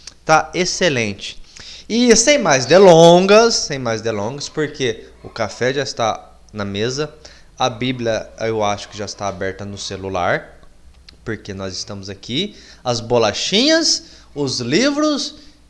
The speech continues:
e vamos de texto áureo, vamos de texto áureo. Texto áureo nosso, esse aqui é conhecidíssimo da igreja.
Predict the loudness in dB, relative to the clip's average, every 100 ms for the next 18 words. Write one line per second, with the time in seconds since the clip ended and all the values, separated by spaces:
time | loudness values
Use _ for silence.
0 | -20 -10 -2 2 2 2 -4 -12 -10 -4
1 | 0 0 0 -4 -4 -6 -6 -8 -6 -4
2 | 0 2 0 -4 -12 -12 -10 -10 -12 -12
3 | -12 -4 0 2 2 -2 -6 -6 -2 2
4 | 2 0 0 2 2 0 -10 -18 -20 -14
5 | -8 -8 -8 -10 -6 -8 -8 -8 -8 -8
6 | -10 -12 -10 -8 -8 -8 -8 -8 -6 -6
7 | -8 -10